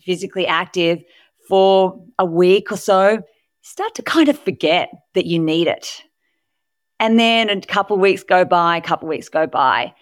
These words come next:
Yet if you do a little bit of it, your body, your brain, it rewards you. It gives you all those beautiful chemicals and hormones and says, "Oh, yes,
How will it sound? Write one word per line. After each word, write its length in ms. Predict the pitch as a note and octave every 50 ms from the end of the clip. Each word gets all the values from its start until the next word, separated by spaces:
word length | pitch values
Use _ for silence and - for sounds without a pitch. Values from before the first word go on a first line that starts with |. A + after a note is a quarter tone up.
| _ _
Yet 240 | - G#3 G#3+ G#3 - -
if 160 | A#3 A#3 -
you 100 | A#3 A#3+
do 160 | G3+ A#3 A3
a 40 | G#3
little 320 | G3 G#3 A#3+ D#4+ F4 F#4+ C4+
bit 160 | G3+ G#3 F3+
of 180 | E3 D3 -
it, 200 | C#3 D#3 G3 - - - _ _ _ _ _ _ _ _ _ _ _ -
your 120 | F#3+ G3+
body, 460 | D#3+ A#2+ - E3+ E3 E3+ F3 G3 A3+ A#3+
your 180 | G#3+ F#3+ F3+
brain, 720 | F3 - D#3 E3+ E3+ E3 F3 F#3 G3+ A#3 C4 C4+ C4+ A#3 - - _ _ _ _ -
it 120 | - G3 G3
rewards 560 | G3+ G3 D#3+ D#3+ E3+ G3 B3 D4+ B3+ - -
you. 280 | E3 C3 C3+ D#3 D3+ C#3+ _ _ _ _ _ _ _ _ _
It 160 | - F#3 B2
gives 220 | - B3+ D4 A#3+ G3+
you 180 | G#3+ F#3 E3+
all 80 | E3+ E3
those 240 | D#3+ D#3 D#3 - _ _ _ _ _ _ _ -
beautiful 640 | C4 C#4 C#4 A#3+ A3 - F#3 E3+ D#3 C3+ B2+ C3 _ _ _ -
chemicals 560 | - - D#4 C4 A#3 - - F#3+ F3 E3+ D3+
and 140 | E3+ D#3 E3+
hormones 640 | F#3+ C#4+ C#4 C4+ C#4 B3 A3 F#3 F3 D#3+ D#3 E3 E3
and 100 | E3 D#3+
says, 200 | F#3 F3 E3+ - -
"Oh, 140 | E4 D#4
yes, 440 | C#4 D4+ D#4+ C4 F3+ - - - -